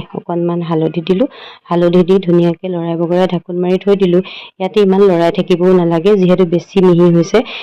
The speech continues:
সিজিয়ে যাব। এয়া হৈ গ'ল, বৰ বেছি সময় নালাগিল, আলু ভাজি ৰেডি।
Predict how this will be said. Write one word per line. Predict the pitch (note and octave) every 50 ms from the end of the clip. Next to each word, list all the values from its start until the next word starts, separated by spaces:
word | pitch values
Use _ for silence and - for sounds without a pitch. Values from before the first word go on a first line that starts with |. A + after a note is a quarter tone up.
| -
সিজিয়ে | - - F#3+ F3+ D#3+ F3 F3+ F3 E3+
যাব। | E3 E3+ D#3+ F3+ G#3+ C#4 -
এয়া | - F#3+ G3 G3+
হৈ | F#3+ F#3 F#3+ F#3 F#3+ G3
গ'ল, | F#3 F#3+ F3+ E3+
বৰ | D#3+ E3+ E3+ E3+
বেছি | F3 E3 - - E3+
সময় | D#3+ F3 E3+ E3+
নালাগিল, | E3 E3 D#3 D#3+ D#3+ F#3+ G#3
আলু | G3+ E3+ E3+
ভাজি | E3+ E3+ D#3 E3 F3+
ৰেডি। | E3+ E3 D#3 D#3